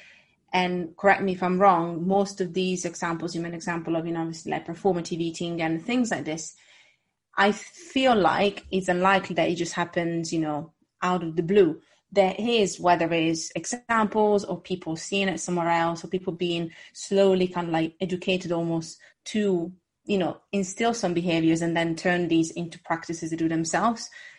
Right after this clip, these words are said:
Maybe I'm wrong. Maybe, like, you know, wake up one day and we completely decide to do something. But I think – these, these trends and these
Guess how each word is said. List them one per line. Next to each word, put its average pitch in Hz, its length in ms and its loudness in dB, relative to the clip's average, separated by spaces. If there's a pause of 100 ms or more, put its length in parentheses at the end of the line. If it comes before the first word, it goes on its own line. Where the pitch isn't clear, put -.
(240)
Maybe 226 500 2
I'm 180 200 4
wrong. 214 400 4
Maybe, 185 260 2
like, 165 260 0
you 170 60 0
know, 156 120 0
wake 170 280 0
up 165 140 -2
one 165 160 -2
day 165 160 0
and 160 80 -2
we 160 80 0
completely 160 400 -4
decide 160 480 -2
to - 80 -14
do 175 160 -2
something. 208 420 -2
But 170 160 0
I 170 60 -4
think – 180 400 -8 (720)
these, 220 760 -2
these 185 420 -4 (220)
trends 180 480 2
and 170 180 -4
these 170 420 -4